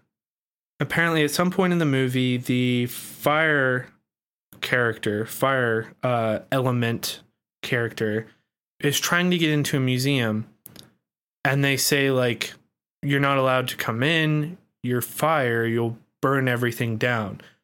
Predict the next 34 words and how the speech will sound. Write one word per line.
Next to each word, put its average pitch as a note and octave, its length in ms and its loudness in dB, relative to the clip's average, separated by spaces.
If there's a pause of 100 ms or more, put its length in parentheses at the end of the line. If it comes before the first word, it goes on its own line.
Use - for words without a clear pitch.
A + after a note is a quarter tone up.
(400)
And C#3+ 180 2
they D3+ 100 4
go, D3 180 2
"Whoa," F#3+ 920 2
and C#3+ 200 0
something D3+ 340 0
like C3 200 0
that. C3 380 0 (540)
And D#3 160 2
it's D#3+ 160 0
like, D#3+ 240 0
"Well, G#3+ 420 2 (1500)
you F3 200 2
would A#3 340 2
burn C#3+ 240 2
everything B2 540 0
down. A#2 400 0
Why F3+ 260 2
are G#3 40 2
you G#3 160 0
getting G#3 720 0
<laughs> - 40 -20
upset?" F#3+ 760 0 (880)
And F#3+ 180 2
then A3+ 120 2
there's A#3 200 0
also C4 440 2
a A3+ 60 2
weird G#3 400 0
thing G#3+ 320 2
where F3+ 420 2
they E3+ 200 -2
have, F3+ 320 0
like, D#3+ 360 0